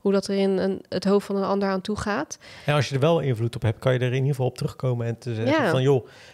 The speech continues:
Speaker 2: eh, ik, jij hebt dit tegen me gezegd of je hebt dit over autisme of over een andere stoornis gezegd.
Speaker 1: Mhm.
Speaker 2: Maar ja, dat, zo werkt het bij mij niet of ik vind het eigenlijk wel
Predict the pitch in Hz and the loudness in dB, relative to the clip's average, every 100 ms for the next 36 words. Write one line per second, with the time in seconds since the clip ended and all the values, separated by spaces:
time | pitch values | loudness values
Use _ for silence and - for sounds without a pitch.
0 | _ 143 127 123 - - - 117 - - | _ -2 2 2 0 -4 -2 0 0 -2
1 | 131 120 113 104 95 123 120 117 120 117 | 0 0 0 0 2 2 2 -2 0 0
2 | - - 135 113 117 113 - - _ _ | -2 -2 2 2 2 0 -2 -12 _ _
3 | 113 107 110 117 117 101 120 110 120 127 | -4 0 -2 2 0 2 0 0 -2 -4
4 | _ 123 110 113 113 - 120 113 - 117 | _ -4 0 0 0 -2 -2 -2 -2 -2
5 | 117 160 202 190 202 - - 123 123 120 | 0 2 0 -2 -6 -12 -2 0 0 0
6 | 127 123 127 117 123 120 120 117 113 113 | -2 2 2 4 0 -2 0 2 2 2
7 | 127 113 117 - 127 117 110 - 120 113 | -2 -4 -6 -4 -2 0 0 0 0 0
8 | 110 - | -2 -10